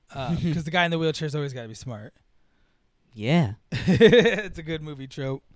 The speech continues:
Speaker 1: But, uh,
Speaker 2: You don't really
Speaker 1: I think we
Speaker 2: see
Speaker 1: can
Speaker 2: that
Speaker 1: both agree
Speaker 2: line
Speaker 1: that I,
Speaker 2: anywhere.
Speaker 1: we like the, the relationship between the main character and Cassandra is nice. It's a good girl
Speaker 2: Yeah.
Speaker 1: friendship.
Speaker 2: Yeah,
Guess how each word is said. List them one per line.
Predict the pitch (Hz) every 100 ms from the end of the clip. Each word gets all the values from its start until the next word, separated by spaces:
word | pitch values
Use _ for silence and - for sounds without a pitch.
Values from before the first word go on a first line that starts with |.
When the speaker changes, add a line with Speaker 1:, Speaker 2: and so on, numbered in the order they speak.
| _ - - -
Speaker 1:
But, | 170 160 160 -
uh, | 170 156 147
Speaker 2:
You |
don't | 135
really | 127
Speaker 1:
I |
think | 110 247
we |
Speaker 2:
see | 131
Speaker 1:
can | 117
Speaker 2:
that |
Speaker 1:
both | 220 220
agree | 214 190 190
Speaker 2:
line | 165
Speaker 1:
that | 160
I, | 170
Speaker 2:
anywhere. | 202 175
Speaker 1:
we | 170 170
like | 175 180 175
the, | 185 165
the | 175 170 175
relationship | 196 220 196 165
between | 151 175
the | 170
main | 160 160
character | - 151 135 147
and | 131
Cassandra | 131 135 123 110
is | 107
nice. | 104 90 95 - - _ _ _ _
It's | -
a |
good | 151 175 160
girl | 151 381
Speaker 2:
Yeah. | 370
Speaker 1:
friendship. | 131 123 113 104 92 - - _ _ _ _ _ _ _ _ _ _ _ _ -
Speaker 2:
Yeah, | 214